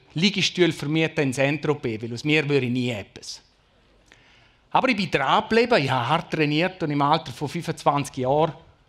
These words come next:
habe ich es endlich geschafft, in der Kreis von der weltbesten Skifahrer und das in der technisch anspruchsvollsten Disziplin im Riesenslalom. In einer Sportart, wo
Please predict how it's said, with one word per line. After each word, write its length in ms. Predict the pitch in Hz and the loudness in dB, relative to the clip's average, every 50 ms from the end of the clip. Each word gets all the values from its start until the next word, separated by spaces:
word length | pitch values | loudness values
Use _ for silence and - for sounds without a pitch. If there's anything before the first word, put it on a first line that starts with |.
| _ _ _ _ _ _ _ _ _ _ _ | _ _ _ _ _ _ _ _ _ _ _
habe 180 | - 139 135 | -6 -6 -6
ich 40 | 123 | -2
es 60 | - | 0
endlich 420 | 143 147 165 160 - - 139 - - | 0 0 0 0 -8 -12 -12 -12 -10
geschafft, 600 | - - 135 127 147 147 - - - - - - | -6 0 2 2 2 2 0 -8 -14 -16 -14 -12
in 100 | 151 131 | -10 -8
der 140 | 131 117 - | -8 -8 -8
Kreis 840 | - - 117 113 113 107 123 143 147 151 147 - - - - - _ _ _ _ _ _ _ _ _ _ _ _ - | -10 -14 -12 -10 -8 -4 -2 -2 -2 -2 -4 -8 -10 -12 -14 -16 _ _ _ _ _ _ _ _ _ _ _ _ -16
von 140 | - 147 135 | -10 -8 -8
der 140 | 131 120 | -6 -2
weltbesten 680 | 110 135 143 170 170 - - 156 151 151 - - - - | 0 0 0 0 -2 -4 -2 -2 -2 0 -2 -6 -6 -8
Skifahrer 680 | 123 - - 143 139 143 139 - 120 104 101 110 120 123 - - _ _ - - - - _ _ _ _ _ _ _ | -10 -8 -8 -8 -10 -10 -8 -8 -8 -8 -8 -10 -12 -12 -14 -20 _ _ -20 -20 -20 -20 _ _ _ _ _ _ _
und 220 | - 131 131 - 147 | -8 -8 -4 0 0
das 300 | 135 151 170 165 - - | 2 2 2 0 -2 -4
in 80 | - 147 | -2 -2
der 120 | 131 107 - - - - | -2 -4 -6 -16 -12 -2
technisch 380 | - 143 147 151 160 147 131 - | 0 0 0 2 -2 -4 -4 -2
anspruchsvollsten 920 | 127 139 156 - - - 151 127 - - - 139 139 135 - - - 120 | 0 0 0 -2 -2 -8 -8 -8 -8 -4 -2 0 0 0 -2 -6 -8 -10
Disziplin 680 | 117 131 117 - - - 120 - 123 123 127 127 131 135 | -10 -10 -12 -12 -14 -14 -14 -10 -8 -6 -4 -4 -4 -4
im 80 | 131 | -6
Riesenslalom. 640 | 120 113 131 123 - 143 - - 113 95 98 101 95 _ - - - - - - - - - _ - | -6 -6 -8 -8 -10 -10 -10 -10 -10 -10 -10 -14 -16 _ -20 -20 -20 -20 -20 -20 -20 -20 -20 _ -6
In 120 | - 151 190 | -2 0 2
einer 120 | 190 190 | 2 2
Sportart, 720 | 180 - - 196 226 233 233 - 202 190 196 190 185 190 - | 0 2 4 4 4 4 4 2 4 4 4 4 2 -2 -4
wo 340 | 170 170 175 175 170 156 | 0 2 2 2 2 0